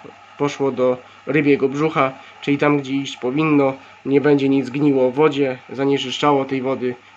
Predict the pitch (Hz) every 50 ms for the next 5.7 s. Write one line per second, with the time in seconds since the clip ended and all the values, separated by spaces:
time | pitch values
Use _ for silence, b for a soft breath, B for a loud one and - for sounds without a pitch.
0 | - - - - 147 135 127 123 131 127 127 131 127 135 135 131 - - 120 117
1 | - - B B B B B B B B - - 143 135 139 135 131 120 127 123
2 | 117 117 113 - - - - 151 156 156 151 - 131 127 120 104 117 107 92 80
3 | 71 - - B B B B B B B - - 160 165 180 185 202 214 208 208
4 | - 233 233 226 220 208 196 175 151 156 165 165 170 202 196 180 170 160 165 160
5 | 165 151 147 143 151 - 190 190 185 180 175 175 175 170